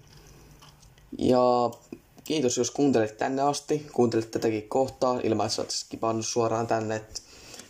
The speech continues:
voit ottaa screenshootin tästä, että hei, mä kuuntelin tänne asti. No ei. Kiit-, kiitos, jos kuuntelit niinku ihan oikeesti tänne asti. Arvostan, arvostan erittäin paljon, ja jos tykkäsit, jaa. Jos et tykännyt, jaa silti.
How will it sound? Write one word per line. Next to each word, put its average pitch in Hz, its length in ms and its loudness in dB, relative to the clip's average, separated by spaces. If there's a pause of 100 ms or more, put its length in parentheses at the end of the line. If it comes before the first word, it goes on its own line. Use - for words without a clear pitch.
voit 104 160 -2
ottaa - 220 -6
screenshootin 110 600 0
tästä, - 240 -8
että 117 140 -8
hei, 110 100 4
mä 113 100 0
kuuntelin 107 380 2
tänne 107 260 -2
asti. 107 320 -4
No - 100 -4
ei. 113 280 0 (1040)
Kiit-, 160 240 -2
kiitos, 156 320 0
jos 143 80 -12
kuuntelit 123 380 2
niinku 110 180 2
ihan 107 200 2
oikeesti 127 420 2
tänne 143 340 2
asti. 143 400 0 (920)
Arvostan, 123 680 0
arvostan 113 640 0
erittäin 117 500 0
paljon, 113 380 4
ja 110 240 4 (1080)
jos 127 180 2
tykkäsit, - 540 -2
jaa. 123 460 4
Jos 117 260 -2
et 113 160 -2
tykännyt, 113 340 2
jaa 110 240 2
silti. 110 760 -2